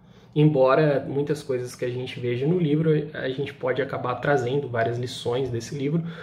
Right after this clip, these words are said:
para os dias atuais, mesmo fazendo quase um século que o livro foi escrito, né? Então é um livro muito interessante, é, faz quase oitenta anos, na verdade, que o livro foi escrito, né?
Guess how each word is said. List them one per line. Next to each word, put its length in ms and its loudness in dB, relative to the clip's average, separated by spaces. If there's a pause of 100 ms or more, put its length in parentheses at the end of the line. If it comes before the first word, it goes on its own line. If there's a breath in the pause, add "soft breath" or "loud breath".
(160 loud breath)
para 160 4
os 100 6
dias 220 2
atuais, 460 2
mesmo 340 -4
fazendo 640 -4 (400 loud breath)
quase 320 4
um 80 4
século 500 -2
que 160 -10
o 60 -4
livro 260 -4
foi 160 -6
escrito, 500 -8
né? 140 -10
Então 240 -10
é 40 -4
um 60 -2
livro 240 -2
muito 300 -4
interessante, 800 -6 (400 loud breath)
é, 160 -8
faz 200 -6
quase 300 0
oitenta 340 0
anos, 280 2
na 100 -2
verdade, 520 -2
que 120 -14
o 20 -6
livro 180 -6
foi 180 -8
escrito, 520 -4
né? 180 -8